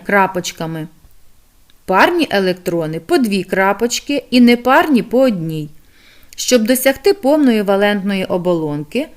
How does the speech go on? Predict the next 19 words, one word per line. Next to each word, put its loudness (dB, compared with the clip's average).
кожен 4
атом -2
хлору 0
вносить -2
один 2
електрон 0
у 0
зв'язок, -2
у 2
результаті 2
чого 0
утворюється 0
одна 0
спільна -4
пара -4
електронів. -4
Спільна 4
пара 0
електронів -4